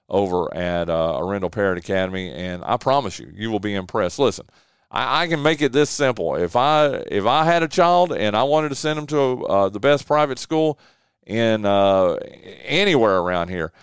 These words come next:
it'd be easy for me because I only live about two <laughs> miles away from Parrott Academy. I'd be sending my children over Parrott, to Parrott Academy, and that is no doubt whatsoever. Uh, so,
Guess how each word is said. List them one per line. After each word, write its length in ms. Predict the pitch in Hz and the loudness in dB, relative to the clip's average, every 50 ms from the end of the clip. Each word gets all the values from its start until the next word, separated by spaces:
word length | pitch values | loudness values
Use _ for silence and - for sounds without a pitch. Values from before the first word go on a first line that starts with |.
| - _ _ _ | -20 _ _ _
it'd 160 | - 151 165 143 | -2 -2 0 2
be 220 | 147 143 139 170 | 2 2 2 2
easy 240 | 180 160 139 131 117 | 0 0 0 0 0
for 100 | - 123 | 0 -2
me 180 | 131 151 160 | -2 0 -2
because 240 | 156 135 135 120 117 | 0 2 2 2 2
I 60 | 160 | 4
only 160 | 170 160 131 117 | 2 2 2 2
live 180 | 127 156 151 | 2 2 0
about 280 | 120 101 104 92 85 - | 2 2 0 0 0 -2
two 180 | - 139 131 | -6 -8 -4
<laughs> 80 | 117 120 | 0 0
miles 300 | 123 127 107 - - - | 0 0 -2 -4 -6 -4
away 300 | 120 98 104 120 123 120 | -2 0 2 2 2 2
from 180 | - - 87 87 | 0 -4 -6 -2
Parrott 260 | 120 117 113 107 101 | 0 2 2 2 0
Academy. 460 | 98 123 120 120 117 104 90 90 90 | 0 0 0 2 2 0 -2 -2 0
I'd 120 | 107 127 | 0 0
be 80 | 123 113 | -2 -4
sending 240 | - - 123 113 107 | -6 -6 -8 -6 -2
my 120 | 104 104 | -4 -4
children 340 | 101 - 110 107 101 98 95 | -2 -2 -2 -2 -2 -2 -2
over 180 | 95 92 87 82 | -2 -2 -2 -4
Parrott, 400 | - 101 101 98 95 - 92 - | -4 -2 -2 -2 -2 -4 -8 -8
to 180 | - 87 82 80 | -4 -4 -4 -2
Parrott 280 | - 117 110 101 95 | -2 -2 0 0 -2
Academy, 420 | 82 - 104 110 104 95 90 82 - _ _ _ _ _ _ _ | -2 -2 -2 -2 -2 -2 -6 -10 -14 _ _ _ _ _ _ _
and 160 | - - 92 | -12 -6 -2
that 140 | 104 107 107 | 0 0 0
is 140 | 98 90 101 | 0 -2 -2
no 160 | 101 95 92 | -2 -2 -2
doubt 320 | 87 92 95 90 82 - - | 0 0 0 0 0 0 -2
whatsoever. 720 | 95 90 73 87 - 98 92 87 87 87 85 80 78 78 78 _ _ _ _ | -2 -2 -2 -4 -8 -6 -4 0 0 0 0 0 -4 -8 -10 _ _ _ _
Uh, 340 | - 85 85 85 82 82 82 | -10 -8 -6 -6 -6 -6 -8
so, 340 | - - 98 92 85 85 | -8 -4 -2 -2 -2 -2